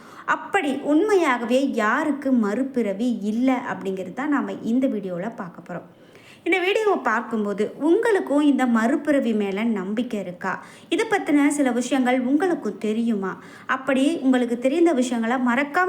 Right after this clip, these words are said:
கமெண்ட் பாக்ஸ்ல பதிவிடுங்க. அதே போல ஆன்மீகம் சம்பந்தமா நம்மளுடைய சேனல்ல மேலும் என்ன மாதிரியான வீடியோக்கள்லாம் போடலாம், என்ன மாதிரியான எந்தெந்த கோவில்களை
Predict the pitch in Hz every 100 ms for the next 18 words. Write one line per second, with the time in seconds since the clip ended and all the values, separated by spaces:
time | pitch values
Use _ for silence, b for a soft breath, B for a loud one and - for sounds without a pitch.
0 | 370 240 214 262 240 240 214 - 180 190
1 | 196 190 - B B B B 285 339 285
2 | 226 208 214 - 254 370 440 381 320 285
3 | 269 277 269 254 277 302 240 240 269 269
4 | 254 254 269 285 294 262 247 269 247 247
5 | 277 233 254 311 415 339 269 262 247 240
6 | 233 240 339 B B - 302 320 269 220
7 | 196 220 226 190 190 196 - B B -
8 | 262 311 302 269 262 254 247 233 262 226
9 | 247 277 285 254 240 285 302 311 262 214